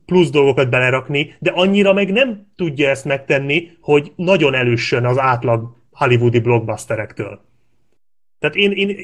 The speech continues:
ebbe a próbálkozást látom, ami tök jó, én nagyon dicsérem, a, vagy nagyon elismerem a próbálkozást is, főleg az ilyen hollywoodi filmeknél, ö, de,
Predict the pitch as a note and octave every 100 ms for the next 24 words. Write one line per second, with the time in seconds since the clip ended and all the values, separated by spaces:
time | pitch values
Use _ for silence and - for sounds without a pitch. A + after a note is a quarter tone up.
0 | - - - F#3 F#3+ F3+ F#3 B3 D#3+ C3
1 | D3 C3+ B2 - C#3 C#3 D#3+ E3 E3+ -
2 | _ _ - D#3+ E3 E3 A3 - C#3+ D3
3 | D#3+ F3+ F3+ C#3+ B2+ B2 C3 A#2+ A#2+ A#2+
4 | D3 C3+ C#3+ D3+ F#3+ C#3+ B2 B2+ B2+ A#2+
5 | A#2 B2 A#2 A2+ B2+ A2+ G#2+ C#3 B2+ -
6 | B2+ A#2 - - _ _ C3+ A#2+ A#2 A#2+
7 | A#2 A2+ A#2 A#2 A#2 A2+ A2 A2+ A#2 B2
8 | - - - - _ - A#2+ A#2+ B2 A#2+
9 | B2+ B2+ B2 -